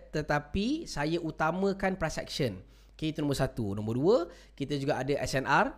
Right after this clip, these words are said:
yang dalam, uh, Hex punya application dan juga Trendline. Tapi dalam semua ni,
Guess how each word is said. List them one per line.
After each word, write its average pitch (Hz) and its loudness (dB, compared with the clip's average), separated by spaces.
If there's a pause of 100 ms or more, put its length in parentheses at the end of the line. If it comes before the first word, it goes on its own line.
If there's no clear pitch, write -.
(120)
yang 131 -2
dalam, 135 0 (160)
uh, 120 -2
Hex 160 -2
punya 135 -2
application 135 0 (480)
dan 147 2
juga 165 6
Trendline. 175 6 (840)
Tapi 160 2
dalam 220 6
semua 247 8
ni, 254 2